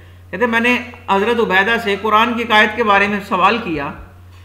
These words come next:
तो वो कहते हैं, 'अल्लाह से डर और सीधी बात क्या है?'" वो लोग चले गए जो जानते थे कुरान किस बारे में नाजिल हुआ। यानी कि ये चीज़ भी इसको, इस बात की, इस असर को यहाँ क्यों लाए? ये बताने के लिए कि सहाबा किराम मर्जे हैं इस बात का कि कुरान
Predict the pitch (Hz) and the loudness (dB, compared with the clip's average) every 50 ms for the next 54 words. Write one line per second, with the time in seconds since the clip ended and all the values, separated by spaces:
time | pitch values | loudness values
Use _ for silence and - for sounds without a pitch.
0 | - - - - - 196 202 202 233 240 233 247 254 247 240 247 269 254 226 226 | -20 -20 -20 -12 -8 -8 -4 -2 -2 -2 0 2 2 4 4 4 4 4 4 4
1 | 233 240 233 240 214 208 240 247 247 240 233 - 247 247 240 233 208 190 160 143 | 2 2 2 0 0 2 2 2 4 2 2 0 -2 -4 -4 0 0 2 2 0
2 | - - - 117 131 165 214 233 247 254 247 254 254 262 262 277 285 262 220 220 | -2 -6 -12 -12 -6 -4 0 4 4 4 4 4 4 4 4 6 4 4 4 4
3 | 226 233 226 240 190 202 202 208 214 220 220 247 233 247 240 247 240 240 220 202 | 2 2 2 0 0 2 2 2 2 2 0 0 0 2 2 2 2 2 2 2
4 | 202 208 220 226 226 226 262 254 - - 202 196 196 196 190 185 180 160 139 123 | 4 4 4 2 -2 -2 -4 -6 -4 0 0 2 2 2 0 0 -2 -4 -4 -6
5 | 120 113 98 82 82 - - - - - - - - - - 143 156 190 196 220 | -8 -10 -12 -14 -14 -16 -18 -20 -20 -20 -20 -20 -20 -16 -12 -8 -8 -6 -4 -4
6 | 214 175 233 269 269 202 - - - 180 170 - - 233 254 269 285 254 208 196 | -4 0 0 0 0 0 -4 -8 -12 -14 -14 -12 -8 -6 -4 -2 -2 -2 -4 -4
7 | 202 285 285 277 - 233 226 - - - 247 247 - - - 240 247 - 190 190 | -4 -4 -4 -4 -6 -8 -8 -10 -6 -6 -6 -6 -6 -8 -8 -8 -8 -6 -4 0
8 | - 175 180 - - - 208 - 208 226 220 - - - - - - - - - | 2 4 2 2 0 -6 -12 -10 -10 -12 -12 -12 -16 -20 -20 -20 -20 -20 -20 -20
9 | - - - - 165 - - 208 196 - 269 269 269 254 240 233 214 220 233 233 | -20 -20 -14 -12 -12 -4 -4 -4 0 0 -2 0 0 0 0 0 0 0 0 -2
10 | 262 269 277 226 196 180 180 190 220 233 202 208 - - 208 196 220 240 220 214 | -4 -6 -2 0 0 0 0 0 0 -2 -2 -2 0 0 0 0 0 -2 -4 -4
11 | 202 165 156 156 170 196 220 208 240 226 - - - 208 190 180 180 190 208 233 | -6 -6 -4 -4 -4 -4 -4 -4 -6 -8 -8 -6 -4 -2 0 2 2 2 2 0
12 | 285 294 285 247 - 226 214 202 214 247 262 254 233 226 262 294 294 247 302 294 | -2 -2 -2 -2 -2 -2 0 2 2 2 2 2 0 0 2 2 2 2 2 2
13 | 262 247 240 240 226 - 185 185 185 196 190 190 - 220 220 214 220 214 - 214 | 4 4 4 2 0 -2 -2 0 0 0 0 -2 -4 -4 -4 -4 -6 -8 -6 -4
14 | 185 185 190 202 220 233 - | -2 0 0 0 -2 -4 -6